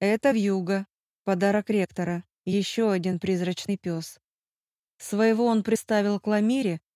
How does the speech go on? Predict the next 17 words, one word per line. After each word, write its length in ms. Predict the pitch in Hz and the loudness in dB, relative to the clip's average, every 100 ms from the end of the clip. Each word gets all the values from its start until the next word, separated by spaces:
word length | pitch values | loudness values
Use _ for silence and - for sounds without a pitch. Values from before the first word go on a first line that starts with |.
| _ - | _ -4
а 160 | 185 | -4
тебе 340 | - 175 208 240 | -2 0 2 2
раздобыл 560 | 220 170 175 185 202 | 0 0 -2 0 0
эту 220 | 208 208 | -2 -4
красавицу". 840 | - 220 - 170 165 180 - 165 175 _ _ _ _ _ _ _ _ _ _ _ _ _ _ | -4 -6 -4 -4 -4 -6 -8 -10 -12 _ _ _ _ _ _ _ _ _ _ _ _ _ _
"А 180 | 202 208 | -4 -2
как 240 | 247 240 | 0 0
же 200 | 220 233 | 0 0
Элли?" 420 | 220 202 190 226 - _ _ _ _ _ _ _ _ _ _ _ _ _ _ | 0 0 0 -4 -8 _ _ _ _ _ _ _ _ _ _ _ _ _ _
"Их 280 | - 277 - | 0 2 2
метаморфы 640 | 269 277 262 269 262 - | 0 0 2 2 0 -2
дадут 360 | 220 226 233 220 | 0 2 0 -2
фору 280 | - 233 226 | 0 2 2
любому 460 | 214 190 214 208 | 2 2 0 0
зверю", 480 | 175 170 170 165 170 - _ _ _ | -2 -2 -2 -4 -8 -12 _ _ _
отмахнулся 720 | - 190 202 196 202 180 - 196 | -6 -2 -2 -2 -2 -2 -2 0
муж. 380 | 185 180 - | 0 -4 -10